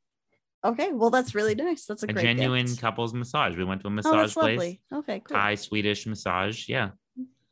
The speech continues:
Speaker 1: Okay, great.
Speaker 2: <laughs>
Speaker 1: That's nice.
Speaker 2: And we watched a scary movie 'cause she loves scary movies.
Speaker 1: Ooh, what scary movie did you watch?
Speaker 2: The Conjuring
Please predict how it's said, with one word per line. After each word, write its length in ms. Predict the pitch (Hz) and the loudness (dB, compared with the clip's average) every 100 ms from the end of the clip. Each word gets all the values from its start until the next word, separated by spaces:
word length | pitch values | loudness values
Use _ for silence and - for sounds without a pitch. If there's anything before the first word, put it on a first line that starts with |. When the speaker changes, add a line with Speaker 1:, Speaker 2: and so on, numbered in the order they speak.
| - | -12
Speaker 1:
Okay, 240 | 226 277 381 _ _ | -10 -10 -12 _ _
great. 300 | - 302 - _ _ _ _ _ | -10 -10 -14 _ _ _ _ _
Speaker 2:
<laughs> 440 | - - - _ | -16 -16 -18 _
Speaker 1:
That's 160 | 175 - | 0 2
nice. 420 | 196 226 202 - - | 0 0 -6 -6 0
Speaker 2:
And 180 | 127 139 | 2 4
we 100 | 139 | 6
watched 340 | 120 117 - | 6 4 -4
a 40 | |
scary 360 | 117 - 98 95 | -6 0 2 2
movie 280 | 90 76 80 | 0 -4 -6
'cause 140 | 87 | -8
she 140 | - 85 | -6 -2
loves 200 | 82 - | -2 -4
scary 280 | - 76 | -8 -8
movies. 320 | 78 160 254 285 | -4 -2 0 0
Speaker 1:
Ooh, 360 | 208 160 180 185 | 0 -2 -8 -8
what 220 | 196 202 | -4 -2
scary 240 | - 180 | -2 -6
movie 240 | 151 76 - | -8 -10 -12
did 160 | - | -14
you 60 | - | -16
watch? 200 | - - | -16 -8
Speaker 2:
The 80 | - | -8
Conjuring 840 | - 98 95 95 95 92 90 90 | -2 2 2 2 2 2 0 -4